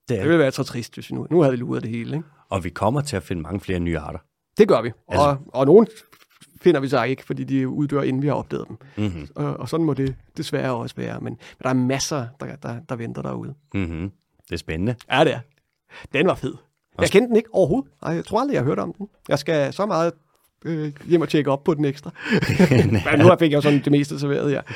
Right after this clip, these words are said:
Speaker 1: Den er mærkelig,
Speaker 2: Den
Speaker 1: mand.
Speaker 2: vil jeg gerne have.
Speaker 1: Alene i sin egen slægt. Men det er jo det.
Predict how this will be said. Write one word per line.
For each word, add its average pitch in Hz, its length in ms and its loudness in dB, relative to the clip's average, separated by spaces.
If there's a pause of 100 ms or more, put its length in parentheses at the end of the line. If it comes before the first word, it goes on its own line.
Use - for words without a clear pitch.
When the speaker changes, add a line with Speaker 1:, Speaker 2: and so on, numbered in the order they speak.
(100)
Speaker 1:
Den 98 160 2
er 98 120 2
mærkelig, 95 600 0
Speaker 2:
Den - 60 4
Speaker 1:
mand. - 100 4
Speaker 2:
vil 170 60 0
jeg 151 80 0
gerne 143 260 -2
have. 139 100 0
Speaker 1:
Alene 117 440 6
i 147 40 4
sin 123 140 -4
egen 98 200 -2
slægt. 101 360 -2 (300)
Men 90 140 -4
det - 80 -10
er 85 40 -4
jo 80 60 -4
det. 73 220 -10